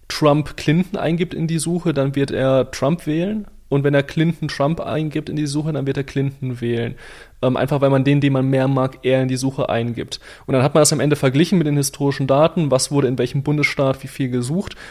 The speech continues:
und wie wurde gewählt. Und das stimmte zu hundert Prozent in allen Bundesstaaten überein. Also da, wo die Suchergebnisse höher waren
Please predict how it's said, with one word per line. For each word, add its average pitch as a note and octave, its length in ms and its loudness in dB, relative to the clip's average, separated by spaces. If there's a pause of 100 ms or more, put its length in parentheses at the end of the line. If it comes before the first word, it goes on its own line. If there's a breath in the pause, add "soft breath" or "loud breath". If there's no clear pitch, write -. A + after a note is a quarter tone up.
und C#3+ 140 0
wie C#3+ 120 0
wurde C#3 220 2
gewählt. C3+ 480 4
Und C3+ 100 -4
das C3+ 140 0
stimmte D#3 320 -2
zu - 180 -2
hundert D3+ 360 2
Prozent C#3 340 0
in C3+ 80 -4
allen C3+ 260 -2
Bundesstaaten C3+ 560 -2
überein. B2 480 -2
Also A#2+ 160 -2
da, B2+ 300 0
wo C3+ 80 -2
die C3 100 -4
Suchergebnisse C3+ 960 -4
höher C3+ 340 2
waren C3 360 0